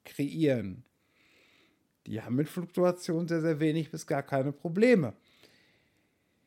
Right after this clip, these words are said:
Die Unternehmen, die immer noch auf der Denkweise festsitzen, dass ja draußen genug Leute vor der Tür stehen,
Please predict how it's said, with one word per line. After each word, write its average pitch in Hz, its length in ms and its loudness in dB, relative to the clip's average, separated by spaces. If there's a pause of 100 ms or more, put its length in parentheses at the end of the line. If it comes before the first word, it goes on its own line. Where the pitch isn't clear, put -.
(800)
Die 175 320 4
Unternehmen, 190 720 6
die 160 120 2
immer 226 220 6
noch 220 160 4
auf 170 160 0
der 160 160 4
Denkweise 180 760 4
festsitzen, 196 1400 0
dass 170 360 2
ja 170 180 4
draußen 160 520 4
genug 151 380 0
Leute 180 280 2
vor 156 160 0
der 139 200 2
Tür 123 240 -2
stehen, 190 680 2